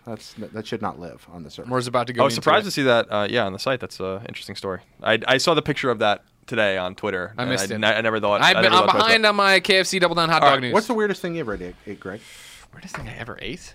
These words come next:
Speaker 1: Yeah. You ever eat anything really weird?
Speaker 2: Probably.
Speaker 1: Remember it?
Speaker 2: No.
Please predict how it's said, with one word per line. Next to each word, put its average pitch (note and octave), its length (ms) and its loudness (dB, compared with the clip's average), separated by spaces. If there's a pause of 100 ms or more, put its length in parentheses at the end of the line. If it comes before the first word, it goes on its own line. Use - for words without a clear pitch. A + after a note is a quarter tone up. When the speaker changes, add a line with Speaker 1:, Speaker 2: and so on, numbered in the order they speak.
(120)
Speaker 1:
Yeah. G2 160 -14 (760)
You G#2+ 60 -14
ever A#2+ 120 -8
eat C3+ 100 -10
anything B2 280 -8
really G#2 240 -8
weird? F#2 360 -12 (260)
Speaker 2:
Probably. B2+ 580 2 (760)
Speaker 1:
Remember G2 320 -10
it? - 100 -12 (160)
Speaker 2:
No. D3+ 260 -2